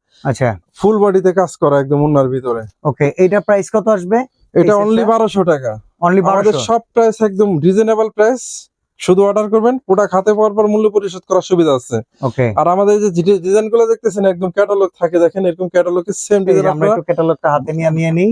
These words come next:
Speaker 2: বানাই নিতে
Speaker 1: এই
Speaker 2: পারবেন
Speaker 1: দেখেন।
Speaker 2: সেম ডিজাইনের। এই যে ক্যাটালগ যেটা, ওইটার সেম ডিজাইনটা যদি একটু দেখাই,
Speaker 1: হুম।
Speaker 2: এটা ক্যাটালগ যেটা দেখালাম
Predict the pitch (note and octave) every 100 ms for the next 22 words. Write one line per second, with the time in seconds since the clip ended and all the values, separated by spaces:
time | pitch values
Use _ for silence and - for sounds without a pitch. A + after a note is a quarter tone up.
0 | B3 E3 F#3+ G#3+ G#3 G#3 F3 D#3 C#3+ C#3
1 | - F3+ E3 D3 C3 B2 D3+ E3 G#3 G3+
2 | G3+ F#3+ G#3+ A#3+ B3+ F#3 G3+ G3 - G3
3 | F#3+ F#3+ F3+ F#3+ F3+ F3 F3 - D#3+ D#3+
4 | D#3 F#3+ C4 - - _ C#3+ C#3+ A2+ G3
5 | F#3+ F#3 E3+ F3+ F3 E3+ F3+ A3